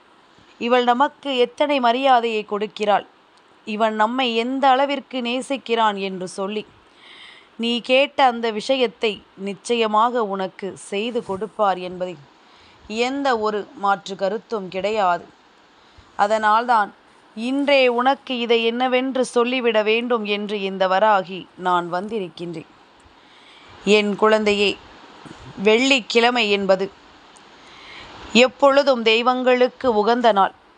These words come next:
இந்த நாளில் நாம் எந்த ஒரு விஷயத்தை மனதாரச் செய்துவிட்டாலும், அந்த விஷயங்கள் நமக்கு கோடான கோடி பலன்களை கொடுக்கும். அதிலும் குறிப்பாக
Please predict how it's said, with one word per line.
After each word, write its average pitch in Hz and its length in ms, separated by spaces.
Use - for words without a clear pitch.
இந்த 220 300
நாளில் 220 460
நாம் 226 320
எந்த 269 400
ஒரு 233 180
விஷயத்தை 233 600
மனதாரச் 208 720
செய்துவிட்டாலும், 208 800
அந்த 240 280
விஷயங்கள் 269 540
நமக்கு 220 600
கோடான 208 580
கோடி 208 320
பலன்களை 202 480
கொடுக்கும். 190 480
அதிலும் 220 480
குறிப்பாக 202 720